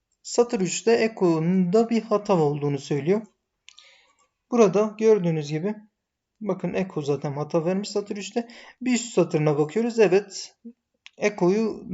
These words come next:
dolar A değişkenin içerisine alınmış gibi görüyor.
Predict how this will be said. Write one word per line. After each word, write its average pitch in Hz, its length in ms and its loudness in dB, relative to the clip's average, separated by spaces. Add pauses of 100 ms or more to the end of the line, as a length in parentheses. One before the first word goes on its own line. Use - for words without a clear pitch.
dolar 202 360 10
A 202 260 4
değişkenin 180 440 2
içerisine 170 600 0 (460)
alınmış 160 520 2
gibi 131 280 -8 (160)
görüyor. 147 560 0